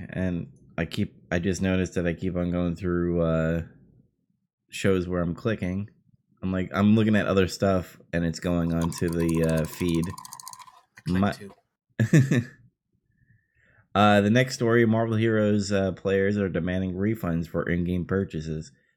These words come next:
Speaker 1: So
Speaker 2: Didn't they shut that game down or something?
Speaker 1: Yeah, two days ago, uh, there was an article saying that Disney is shutting down, um, Marvel Heroes because of license, uh, issues with the developer.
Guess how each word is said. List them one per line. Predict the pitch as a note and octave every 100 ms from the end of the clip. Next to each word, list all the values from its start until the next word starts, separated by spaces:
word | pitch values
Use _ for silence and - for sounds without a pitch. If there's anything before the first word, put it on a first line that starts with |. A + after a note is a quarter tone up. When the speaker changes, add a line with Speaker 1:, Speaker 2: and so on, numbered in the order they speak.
| _
Speaker 1:
So | - F#2 F#2 F#2
Speaker 2:
Didn't | F2+
they | F2
shut | - -
that | -
game | C4
down | A3 G#3+ B3
or | A3+
something? | B3+ A#3+ - -
Speaker 1:
Yeah, | A2 G#2 G2
two | -
days | A#2 A#2 A2
ago, | A2 G2+ A2 G#2+ G#2 G#2+ F#2+ -
uh, | F2+
there | F2+
was | F2+ F2
an |
article | F2+ F2 F#2 E2+
saying | F2+ F2
that | E2 D#2
Disney | F2 E2 F2 F2 E2+ - -
is | D#2+ D#2 C#2+
shutting | - E2+ E2+ E2+
down, | D#2+ D#2 D#2+ D#2+ - - -
um, | D#2 D2+ D2+ D2 C2+ - _ _ _ _ _ _ - -
Marvel | F2+ E2+ E2
Heroes | E2+ E2 D#2+ D#2+ D#2+ - - _ _
because | E2+ - F2 D#2
of | E2+ D#2 D#2 -
license, | D2+ D#2+ - D2+ C#2+ D2 - -
uh, | A#1 G1+ G1+
issues | D#2+ D#2 C2 A#1+ G#1+ - - -
with | D#2+ C2+
the | D2 D2
developer. | C2+ C#2 D2+ D2 - -